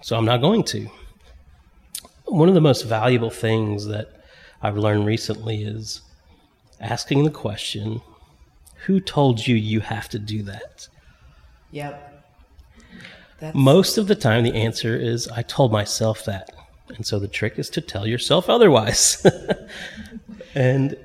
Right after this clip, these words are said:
Speaker 1: it's all, it's, it, it, it's true, it works. Um, and so I'm now designing a restaurant based around, for the guests and for the team,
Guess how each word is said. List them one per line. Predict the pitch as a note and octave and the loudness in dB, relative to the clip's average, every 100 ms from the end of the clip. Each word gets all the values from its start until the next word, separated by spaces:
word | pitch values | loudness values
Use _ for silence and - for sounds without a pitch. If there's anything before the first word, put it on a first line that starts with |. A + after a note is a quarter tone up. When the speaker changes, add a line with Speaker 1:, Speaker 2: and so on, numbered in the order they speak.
| - - - - _ _ - - - | -20 -20 -20 -20 _ _ -20 -20 -12
Speaker 1:
it's | D3+ - | -10 -6
all, | B2+ D#3 - - | -2 -4 -6 -14
it's, | C3+ - | -16 -16
it, | - A#2+ - - | -10 -10 -8 -6
it, | - - | -6 -6
it's | A#2+ - | -14 -14
true, | - - C#3 A#2+ | -12 -2 0 0
it | G2+ | -2
works. | - B2 G#2+ - - - - - | -4 -4 -4 -12 -14 -14 -18 -14
Um, | B2 A#2 G#2+ | -10 -8 -8
and | A2 G#2+ | -10 -6
so | A#2+ A#2 A#2 - | -4 -2 -4 -4
I'm | C3+ D3+ | -2 2
now | C#3+ C#3 | 2 0
designing | A#2 A2 B2 A#2 | -2 0 0 2
a | G#2 | 0
restaurant | A2 - A#2 A2 - - - - _ _ _ - - | -2 -4 -2 -2 -4 -16 -20 -20 _ _ _ -20 0
based | A#2 C3 - | 0 2 0
around, | A#2+ G2+ G2+ G2+ G2 G2+ - _ _ _ _ _ _ _ - _ _ _ | 0 2 0 -2 -4 -8 -16 _ _ _ _ _ _ _ -20 _ _ _
for | - C3 | 0 2
the | A#2+ | 2
guests | G2+ G2 | 0 -2
and | A#2 A#2+ | -2 -2
for | A#2+ | 0
the | G#2 | -4
team, | - - F#2+ | -4 -8 -8